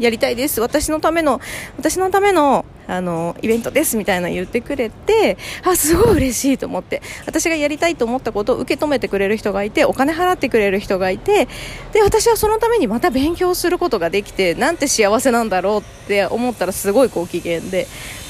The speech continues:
で、夫にも、あのね、その自分ビジネスしたいっていうことは、あの、言ってるし、うちの夫は基本的に私がやることは全く反対はしないね。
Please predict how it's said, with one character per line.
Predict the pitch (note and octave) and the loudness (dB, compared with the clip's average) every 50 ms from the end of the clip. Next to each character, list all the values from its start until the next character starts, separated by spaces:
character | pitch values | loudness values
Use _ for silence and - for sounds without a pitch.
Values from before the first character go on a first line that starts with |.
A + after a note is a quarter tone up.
| - - | -8 -2
で、 | D4+ F4+ F4+ - | 2 2 2 4
夫 | - C4+ C#4 - - - - - - D4 C#4+ | 4 2 0 0 -6 -14 -16 -4 0 2 2
に | D#4 F#4+ G4 F4+ | 4 4 4 4
も、 | C#4 C4 B3 A3+ G3 E3 | 6 6 6 6 4 4
あ | - F#3 G3 | 2 0 0
の | G3+ | 0
ね、 | G#3 | 0
そ | A#3+ A#3 | 0 0
の | G#3+ G#3+ | 0 0
自 | G3 A3+ | 0 0
分 | A3+ A3 | 0 0
ビ | G#3+ B3+ | 0 0
ジ | A#3 A#3 | 0 2
ネ | F#3+ F#3 | 2 0
ス | - - F3+ F#3 F3+ | 0 -2 -2 -2 -2
し | - - - | -2 -2 0
た | - A#3 | 2 2
い | G#3+ | 2
っ | G#3+ | 2
て | - - | 0 -4
い | F#3 | -2
う | |
こ | - F#3+ | -2 -2
と | - - F3+ | -2 0 2
は、 | G3 G3+ F#3+ E3 E3 | 2 4 2 2 0
あ | E3 | -2
の、 | E3+ E3+ E3 - - | -4 -6 -6 -6 -6
言 | - G#3 G3+ | -6 -8 -2
っ | |
て | - A3+ G#3 | -2 0 0
る | F#3 | 0
し、 | F3 - - A3+ A3 F#3+ - - - - - - | -2 -2 -2 -2 -2 -2 -4 -6 -14 -20 -18 -12
う | - | -6
ち | A3+ B3 | -4 -2
の | C4 C4+ | 0 0
夫 | C4 - C#4+ | 0 2 0
は | C#4+ | 0
基 | C#4 - D4+ | 2 0 2
本 | D4+ D4+ D4 | 2 2 2
的 | C#4 D4 - C#4+ | 0 -2 -2 -2
に | C#4 | -2
私 | C4+ C4 D#4 D4 D#4+ | -2 -2 -2 -4 0
が | C#4+ C#4+ | 2 2
や | C#4 | 2
る | C4+ - | 2 2
こ | D4 C#4+ | 0 0
と | A#3 A3+ | 2 2
は | F#3 F3+ E3 - | 2 2 0 0
全 | - F#3+ F#3+ - A#3+ A#3 | -2 -4 -2 -2 -2 -4
く | A#3 | -4
反 | A3 - G#3+ G3+ G#3 | -2 -2 -2 -2 0
対 | - G#3 G3+ F#3+ | 0 0 2 2
は | F#3+ G3+ G#3 | 2 2 0
し | - - - G#3 | -2 -2 -2 -2
な | G3 F#3+ E3+ | 0 0 -2
い | - | -4
ね。 | - - A#3+ D4+ - | -4 -4 -4 -4 -4